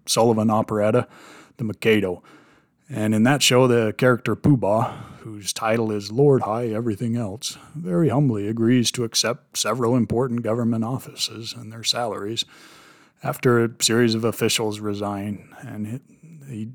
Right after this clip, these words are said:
does anything if the bribe is big enough, and he loves to strut and show off to anyone who might be impressed by his grandeur. And it didn't take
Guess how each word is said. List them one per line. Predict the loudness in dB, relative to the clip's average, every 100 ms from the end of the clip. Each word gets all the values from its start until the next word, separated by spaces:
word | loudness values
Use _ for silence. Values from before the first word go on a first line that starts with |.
| -6
does | -2 0
anything | 2 0 0 0 2
if | 0
the | -2
bribe | 2 4 2
is | -2
big | -4 -2
enough, | 0 0 -2 -2
and | -2
he | 0 -2 -6
loves | -4 -2 -2
to | -6 -8 _
strut | -4 0 0 0
and | -6 -4
show | 0 2
off | 2 0
to | -4
anyone | -2 0 2
who | 4
might | 2 0
be | -2
impressed | -6 -2 -2 -2 -6
by | -8
his | -8 -6
grandeur. | -8 -8 -4 -4 -6 _ -20 -20 -20 _ _
And | 2 4
it | 6
didn't | 4 4
take | 2 2